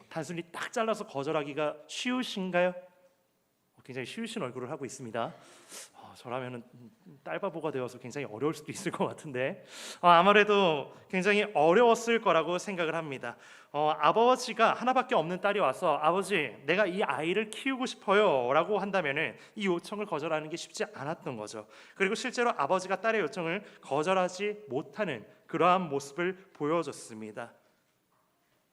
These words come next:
딸의 요청으로 말미암아 모세는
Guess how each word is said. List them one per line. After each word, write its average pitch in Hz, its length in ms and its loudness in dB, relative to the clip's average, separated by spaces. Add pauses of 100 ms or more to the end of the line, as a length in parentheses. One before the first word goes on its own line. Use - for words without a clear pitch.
(160)
딸의 160 220 -4
요청으로 139 340 -8
말미암아 131 640 -6 (340)
모세는 131 540 -10